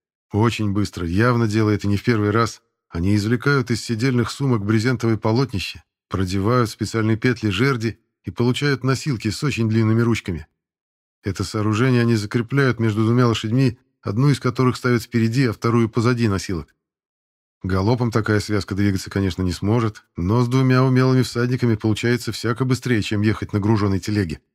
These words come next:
Сержанты аккуратно перекладывают на этот импровизированный эвакуационный транспорт, а мне лейтенант приказывает сесть на лошадь позади одного из бойцов. Удобства такая езда не обещает, но других вариантов не предлагается.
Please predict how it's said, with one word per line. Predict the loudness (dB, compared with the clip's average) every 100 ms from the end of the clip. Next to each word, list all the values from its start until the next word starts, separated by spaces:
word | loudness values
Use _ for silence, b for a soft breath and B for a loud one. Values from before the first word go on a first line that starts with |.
| _ _ _ _ _ _ _ _ _ _
Сержанты | -10 -6 0 0 2 0
аккуратно | 2 2 4 2 0
перекладывают | 0 0 2 2 2 2 2
на |
этот | 0 0
импровизированный | -2 0 0 2 2 2 2
эвакуационный | 0 -2 -4 -2 0 0
транспорт, | 0 0 0 -2 -12 _ _ -4
а | 0
мне | 2 4
лейтенант | 4 2 0 0 0
приказывает | 0 2 2 2 0
сесть | 0 -6 0
на | 2
лошадь | 2 2 0 -2
позади | 0 0 2
одного | 2 2 2
из | 2
бойцов. | 0 -2 -2 -8 -12 _ _ _ _ _ _ _ -8
Удобства | -2 -2 -2 -2
такая | -2 0 2
езда | 0 0 0
не | 0
обещает, | 0 -2 -2 0 0 0
но | -2 0
других | 0 0 0 0
вариантов | 2 2 2 -2 -2
не | -2
предлагается. | 0 0 0 0 0 0 -4 -16